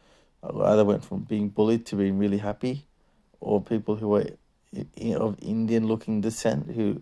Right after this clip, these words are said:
were really popular with people. And I just started modeling them. And, um, from there was quite a,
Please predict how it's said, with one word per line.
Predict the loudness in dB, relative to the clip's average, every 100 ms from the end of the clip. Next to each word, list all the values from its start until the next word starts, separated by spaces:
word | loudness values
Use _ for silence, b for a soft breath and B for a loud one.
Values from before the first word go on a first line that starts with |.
| -6
were | -6 -4
really | -2 -4
popular | -2 -4 -2 0 0
with | -2
people. | -4 -6 -4 -6 -8 b b b b b -2
And | 4 4 4 2
I | 0
just | -2 -2
started | 2 4 4
modeling | 2 2 2 0 0
them. | 0 0 -2 -8 _ _ _ _ -6
And, | -2 -2 -2 -2
um, | 0 0 -2 -6
from | -4 -2 0
there | 0 2
was | 0 -4 -16 -18
quite | -6 -2 -2 -2
a, | -4